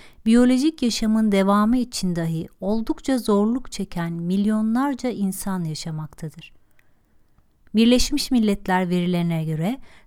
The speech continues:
dünya nüfusunun yarısının günde iki dolardan az bir parayla geçinmeye çalıştığı bilinmekte. Dünya üzerinde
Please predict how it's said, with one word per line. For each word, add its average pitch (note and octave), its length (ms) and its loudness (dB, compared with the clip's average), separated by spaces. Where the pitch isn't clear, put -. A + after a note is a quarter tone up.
dünya A3 340 4
nüfusunun G3+ 680 0
yarısının F#3+ 760 -2
günde A#3 380 2
iki B3 320 -2
dolardan F3+ 720 0
az A3+ 280 0
bir G3+ 140 0
parayla F3+ 480 2
geçinmeye F3 580 -4
çalıştığı E3 640 -10
bilinmekte. D#3+ 540 -6
Dünya B3+ 420 4
üzerinde F#3 680 0